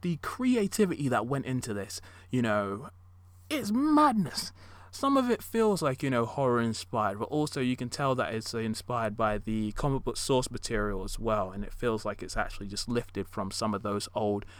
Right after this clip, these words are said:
Steve Ditko, like, you know, art that you found in the comics as well. But some of it is just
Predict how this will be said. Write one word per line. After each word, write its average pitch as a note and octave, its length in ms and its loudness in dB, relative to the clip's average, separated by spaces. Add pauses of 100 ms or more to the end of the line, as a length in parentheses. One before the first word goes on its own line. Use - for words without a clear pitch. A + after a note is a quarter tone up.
(140)
Steve G2 400 -6
Ditko, G#2+ 540 0
like, G2 260 -10
you G2 40 -12
know, G2 200 -12 (100)
art A#2 300 6 (400)
that A2 100 2
you A2 100 2
found A2 320 4
in G#2+ 60 0
the A2 80 -2
comics E3+ 340 4
as - 140 -8
well. C#3 240 2 (220)
But B2 260 8
some F#3+ 260 0
of D3+ 140 0
it B2+ 60 0
is A#2 100 -4
just - 300 -8